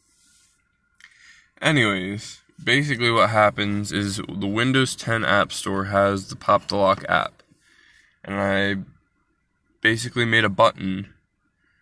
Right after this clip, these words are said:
kinda like an arcade button, where you could press it, press it, press it, press it, press it. And truth is, that's a good way to practice for the arcade.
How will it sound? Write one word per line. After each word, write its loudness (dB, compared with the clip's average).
kinda 2
like 2
an 4
arcade 0
button, 0
where -2
you -4
could -10
press 0
it, -4
press 0
it, -4
press -2
it, -4
press -4
it, -4
press -6
it. -16
And -2
truth 2
is, 4
that's -6
a 0
good 2
way 4
to 2
practice 2
for -4
the 2
arcade. 0